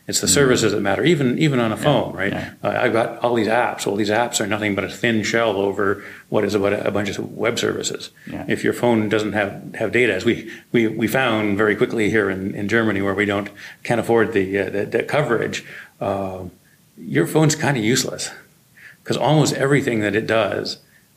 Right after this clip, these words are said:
Speaker 1: all the apps, uh, pretty much everything require internet access, to, you know, it doesn't need to be continuous, but you need to have some internet
Speaker 2: Mm-hmm.
Speaker 1: access to get updates, to send messages, to, like, like, Snapchat your cat's
Speaker 2: Yeah, of
Speaker 1: strange
Speaker 2: course.
Speaker 1: behaviors,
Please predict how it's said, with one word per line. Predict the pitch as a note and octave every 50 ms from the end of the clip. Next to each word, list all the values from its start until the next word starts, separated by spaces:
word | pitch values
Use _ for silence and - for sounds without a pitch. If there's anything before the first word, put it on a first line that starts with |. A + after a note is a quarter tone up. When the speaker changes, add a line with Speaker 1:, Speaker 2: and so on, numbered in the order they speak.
| _ _ _ - - - -
Speaker 1:
all | - A#2+ C3 D3 C#3+
the | C3+ B2+
apps, | B2 B2 A#2+ A#2 A#2 B2+ - - - - - - - - - _ _ _ -
uh, | - A2+ A2+ A2 A2 G#2
pretty | G#2 C#3 C3 B2+
much | B2 A#2+ C3
everything | C3 C3 B2 G#2+ G#2+ G#2 G2+ G2 - -
require | A2 G#2+ - - A#2+ A#2+ B2 A#2+ A#2 A#2+
internet | - A2+ A2 A2+ A2 G#2+ G#2
access, | G#2 G2+ G#2 - - A2+ G#2 - - - - - _ - - - - _ _ _
to, | - A#2 G#2 - C#3
you | C#3 B2+
know, | B2+ G#2+
it | G2+
doesn't | A#2+ A#2 A#2+ A#2+
need | A2+ A2 G#2+
to |
be | G2+ G2+
continuous, | - - G2+ - - G#3+ A3+ F#3 B2+ G#2 G2 G2 -
but | - - G#2+
you | A2
need | A2 A#2 G#2+
to | G2+
have | G#2+ A#2 A2 -
some | B2+ A#2 A2
internet | G#2 G2+ G2+ G#2 G#2 -
Speaker 2:
Mm-hmm. | G2+ G#2
Speaker 1:
access | G#2 B2+ - G2 F#2+ - - - - - - _
to | - A2
get | G#2 G#2
updates, | - A2 A2+ - - A#2+ A2+ A2+ A2 - - -
to | -
send | - A2 G#2 G2 G2+
messages, | A#2 G#2+ - A#2+ G#2+ G2 A2 A2 G#2+ G#2+ G2+ F2+ - - - - - -
to, | - F#2+ F#2 F#2+
like, | F#2+ F2+ F2+ - - -
like, | - G2 F#2 F#2+ - - - - -
Snapchat | - - - B2+ A2+ - - - - A2 G#2 A2 G#2 - G2
your | G2+ G2 G2 F#2 F2 F2+ - _
cat's | - - G2+ A2 B2 - -
Speaker 2:
Yeah, | C#3 C3
of | -
Speaker 1:
strange | - G#2+ A2 A2+ A#2
Speaker 2:
course. | G#2+ G#2+
Speaker 1:
behaviors, | A2 G2+ G#2+ A2 A2 A2 A2 A2 A2+ A2 -